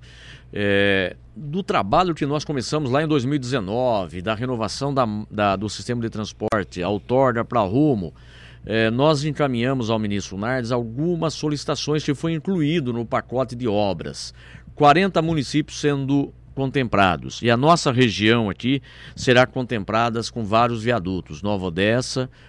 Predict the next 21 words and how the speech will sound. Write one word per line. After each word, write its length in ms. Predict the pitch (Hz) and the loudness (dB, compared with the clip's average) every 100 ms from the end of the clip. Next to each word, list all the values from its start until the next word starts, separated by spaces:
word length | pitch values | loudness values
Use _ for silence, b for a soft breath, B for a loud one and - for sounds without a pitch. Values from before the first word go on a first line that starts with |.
| b | b
Sumaré, 760 | - - 120 104 87 104 113 123 - - | -12 -4 0 2 4 4 4 0 -10 -12
Hortolândia. 800 | - 123 120 123 95 90 71 65 - B B B B | -2 -2 2 2 2 2 -2 -8 -14 B B B B
E 120 | - 123 | 0 4
mais 800 | 127 135 165 160 110 - - - | 6 8 8 4 0 -6 -8 -10
trinta 500 | 139 175 170 160 156 - - | -4 -4 0 0 0 -2 0
e 100 | 139 | 0
sete 480 | - - 135 135 | 0 2 2 2
municípios 480 | 127 127 104 120 104 | -2 -2 -2 -4 -6
paulistas. 580 | - 107 85 78 - 67 B B B - | -2 0 0 -4 -8 -14 B B B 0
E 140 | 135 | 6
há 60 | 156 | 6
vinte 280 | 151 208 143 | 6 0 2
dias 240 | 139 123 | 2 4
atrás 540 | 107 87 127 139 98 101 | 2 2 4 6 4 0
eu 80 | |
tive 500 | 117 - 135 143 110 | -4 -2 2 2 6
ao, 240 | 117 113 - | 6 6 4
ao 120 | 117 | -2
privilégio 680 | - 123 98 104 131 113 95 | 2 2 2 2 2 0 -4
de 240 | 110 120 | -6 -6
participar 800 | - 123 117 - 110 - 131 123 | -4 -4 -4 -8 -8 0 0 0